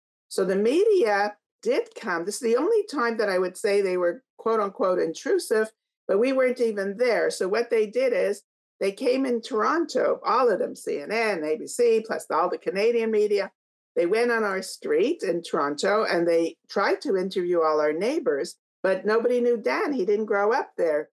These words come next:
But we were in Tallahassee in that whole period of time, and they never bothered us then,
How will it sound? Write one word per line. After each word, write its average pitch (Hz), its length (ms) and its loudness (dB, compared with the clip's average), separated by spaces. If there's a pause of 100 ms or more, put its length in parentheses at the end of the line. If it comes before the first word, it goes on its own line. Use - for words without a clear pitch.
(280)
But 196 120 0
we 302 180 2
were 339 180 2
in 262 80 0
Tallahassee 220 1080 -2 (140)
in 175 140 -2
that 175 160 -2
whole 214 220 0
period 170 420 0
of 160 120 -6
time, 160 480 -4
and 165 140 -2
they 165 140 2
never 202 260 2
bothered 165 460 0
us 151 220 -2
then, 160 340 0